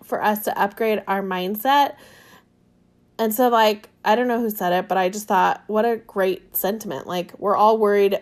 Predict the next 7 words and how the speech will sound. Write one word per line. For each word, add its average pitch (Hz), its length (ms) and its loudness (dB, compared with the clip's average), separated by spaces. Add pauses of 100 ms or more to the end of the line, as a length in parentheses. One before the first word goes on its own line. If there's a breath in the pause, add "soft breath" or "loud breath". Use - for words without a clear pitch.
about 180 560 0
not 180 240 -8
having 175 260 -6
jobs, 254 480 2
potentially. 247 760 -2 (380 loud breath)
Everybody's 214 720 2
in, 196 420 -2